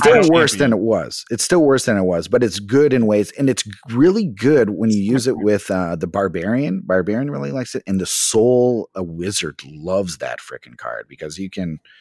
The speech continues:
Speaker 1: just, uh, channel with impunity, and that helps you draw, and it gives you healing, and it's an action. Like, it's a really good card. Anyways, that's
Speaker 2: <gasps>
Speaker 1: just an honorable mention for,
Speaker 2: Oh,
Speaker 1: for
Speaker 2: I didn't
Speaker 1: surprise.
Speaker 2: think about that.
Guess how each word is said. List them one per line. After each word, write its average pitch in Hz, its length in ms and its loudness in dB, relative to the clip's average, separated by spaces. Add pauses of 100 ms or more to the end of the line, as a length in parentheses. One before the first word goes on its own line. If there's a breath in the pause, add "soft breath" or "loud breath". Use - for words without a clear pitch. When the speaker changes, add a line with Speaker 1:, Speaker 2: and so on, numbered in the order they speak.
(220 soft breath)
Speaker 1:
just, - 240 -12 (120)
uh, 80 280 -10 (640 soft breath)
channel 131 340 2
with 104 160 0
impunity, 98 680 -2 (140)
and 98 280 -4
that 107 120 0
helps 110 220 -2
you 104 80 -4
draw, 104 460 2
and 92 100 -2
it 90 40 -6
gives 92 180 -6
you 90 80 -10
healing, 101 380 -2
and 85 100 -4
it's - 100 -12
an 80 100 -8
action. 95 400 -6
Like, 80 180 -8
it's 143 140 -2
a 151 60 2
really 107 220 0
good 76 160 -14
card. - 200 -14 (200)
Anyways, 73 360 -12
that's 123 320 -6 (120)
Speaker 2:
<gasps> - 100 -20
Speaker 1:
just - 180 -12
an 90 80 -6
honorable 71 460 -12
mention 65 300 -18
for, - 120 -20
Speaker 2:
Oh, 127 320 -10
Speaker 1:
for 78 120 -8
Speaker 2:
I - 20 -6
didn't 226 160 -8
Speaker 1:
surprise. - 140 -10
Speaker 2:
think - 100 -14
about 85 100 -10 (100)
that. 90 120 -6